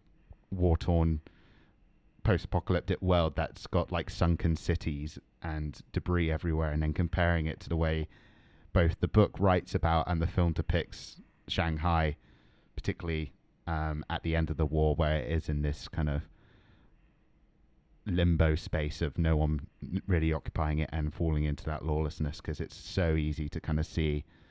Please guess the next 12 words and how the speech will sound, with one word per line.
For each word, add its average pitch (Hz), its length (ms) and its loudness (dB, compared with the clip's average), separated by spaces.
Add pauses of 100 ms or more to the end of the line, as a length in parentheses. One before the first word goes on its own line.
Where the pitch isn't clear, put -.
(400)
the 87 80 2
tra-, - 320 -2 (140)
the 98 80 2
tracks - 460 0
and 82 240 2
the, 82 300 2
the 87 140 -2
way 82 380 -2
it 87 180 -4 (180)
lines 82 420 2
up - 300 -2
with 80 380 -4